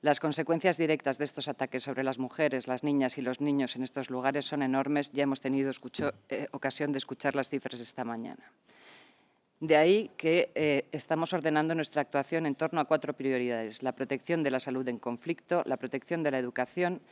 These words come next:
la protección de los derechos de las mujeres y niñas y, muy especialmente, la lucha contra la violencia sexual y el género,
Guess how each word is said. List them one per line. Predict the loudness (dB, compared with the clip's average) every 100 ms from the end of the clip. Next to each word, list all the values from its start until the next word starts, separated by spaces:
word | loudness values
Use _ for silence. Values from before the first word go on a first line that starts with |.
| -20 -6 -2
la |
protección | 0 0 -2 0 2
de | 4
los | 4
derechos | 2 0 -2 -4
de | 0
las | 0 0
mujeres | -2 0 0 0 0
y |
niñas | 0 2 0 0
y, | -2
muy | 0 0
especialmente, | -2 -4 -4 -2 0 2
la | 2
lucha | 0 -4 -6
contra | -6 -2 -2
la |
violencia | 0 -2 -2 -4
sexual | -6 -6 -2 -2
y |
el | -2 -4
género, | -2 0 0 -2